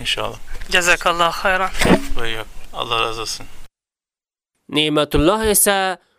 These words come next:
Speaker 3: boshqa bir ma'lumotni tarjima qilib keltirgan ekan. Bunisi sizga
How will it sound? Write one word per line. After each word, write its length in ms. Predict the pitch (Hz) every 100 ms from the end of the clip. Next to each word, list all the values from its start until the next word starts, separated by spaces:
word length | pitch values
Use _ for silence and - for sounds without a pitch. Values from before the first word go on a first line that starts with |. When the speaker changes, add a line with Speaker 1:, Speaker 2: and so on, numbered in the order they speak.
| _
Speaker 3:
boshqa 540 | 131 143 156 - 226 202
bir 80 |
ma'lumotni 800 | 175 165 165 165 160 160 156 147
tarjima 420 | 147 139 127 160 202
qilib 400 | 165 165 160 156 _ _
keltirgan 520 | - 151 135 139 160 147
ekan. 460 | 117 113 107 - _ _ _ _ -
Bunisi 440 | 123 139 165 220
sizga 600 | - 185 175 180 175